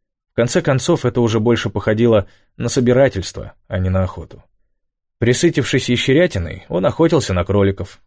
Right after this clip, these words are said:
подстреливал одного или пару так, чтобы не нанести урон их семейству. Он понимал, земным видам необходимо время, чтобы восполнить свою популяцию. Адриан не знал, где Элизабет построила себе дом, хотя иногда он натыкался на её следы.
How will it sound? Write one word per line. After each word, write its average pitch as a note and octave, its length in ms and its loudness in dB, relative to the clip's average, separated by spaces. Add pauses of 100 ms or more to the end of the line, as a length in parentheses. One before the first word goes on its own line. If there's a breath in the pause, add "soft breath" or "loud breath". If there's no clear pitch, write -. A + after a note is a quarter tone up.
(240)
подстреливал E3 680 2
одного B2 400 2
или A2+ 140 2
пару G#2 500 0
так, G#2+ 180 0
чтобы F#2+ 440 0
не G2 120 0
нанести G2+ 380 -2
урон G2 300 2
их F#2 60 -8
семейству. F#2 600 -6 (640)
Он E3+ 160 2
понимал, E3 600 2
земным B2+ 440 0
видам C3+ 260 2
необходимо A#2+ 500 0
время, A#2 300 0
чтобы F2+ 380 -2
восполнить F#2 680 -2
свою F#2+ 320 -2
популяцию. F#2 680 -6 (1000)
Адриан D#3+ 420 4
не D#3+ 80 2
знал, D#3 300 2
где F#2+ 180 0
Элизабет G#2 380 0
построила G2 460 0
себе F2+ 240 -6
дом, E2 280 -12 (360)
хотя A2+ 320 0
иногда A#2 280 2
он C3+ 80 2
натыкался A#2 540 0
на F#2+ 120 0
её F#2 180 0
следы. - 500 -8